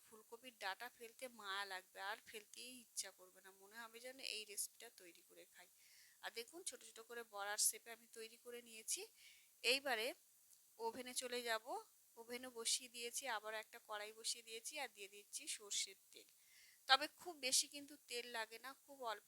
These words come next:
তেলেই কিন্তু রেসিপিটা তৈরি হয়ে যায়। আর দেখতেই পাচ্ছেন, খুব বেশি তেল কিন্তু আমি দিইনি। আর রেসিপিটা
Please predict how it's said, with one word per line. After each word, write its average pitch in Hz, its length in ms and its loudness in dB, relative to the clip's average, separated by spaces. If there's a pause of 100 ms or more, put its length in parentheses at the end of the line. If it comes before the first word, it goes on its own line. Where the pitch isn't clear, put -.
তেলেই 233 360 -8
কিন্তু 240 200 -18
রেসিপিটা 226 560 -4
তৈরি 220 360 -10
হয়ে 208 200 -6
যায়। 214 200 -4
আর 214 140 -6
দেখতেই 226 420 -14
পাচ্ছেন, 220 280 -8 (100)
খুব 269 140 -20 (120)
বেশি 226 200 2 (100)
তেল 214 160 -8 (100)
কিন্তু 226 300 -18
আমি 269 120 -12 (120)
দিইনি। 175 360 -18 (500)
আর 214 80 8
রেসিপিটা 285 380 6